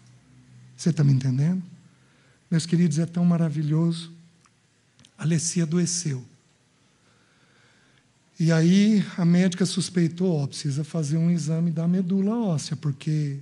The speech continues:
tá estranho esse resultado. Aí fomos pra, achamos uma médica, fomos. A Alessia numa docilidade, a médica teve dificuldade de perfurar o osso, teve que fazer três vezes.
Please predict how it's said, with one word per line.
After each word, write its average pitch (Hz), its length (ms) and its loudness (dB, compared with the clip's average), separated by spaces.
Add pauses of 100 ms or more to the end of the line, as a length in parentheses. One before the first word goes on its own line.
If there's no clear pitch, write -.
(540)
tá 139 140 -4
estranho 180 540 2
esse 190 240 -2
resultado. 170 680 -2 (840)
Aí 240 480 6 (200)
fomos 208 360 0
pra, 190 460 0
achamos 180 400 0
uma 190 180 6
médica, 214 540 4
fomos. 220 680 0 (640)
A 185 60 -4
Alessia 190 360 2
numa 208 200 4
docilidade, 196 1000 0
a 180 60 0
médica 196 340 0
teve 202 220 -4
dificuldade 196 760 -2
de 196 60 -2
perfurar 196 560 -4
o 196 280 0
osso, 202 160 -4
teve 202 140 -4
que - 80 -20
fazer 202 280 -2
três 214 400 0
vezes. 196 460 -2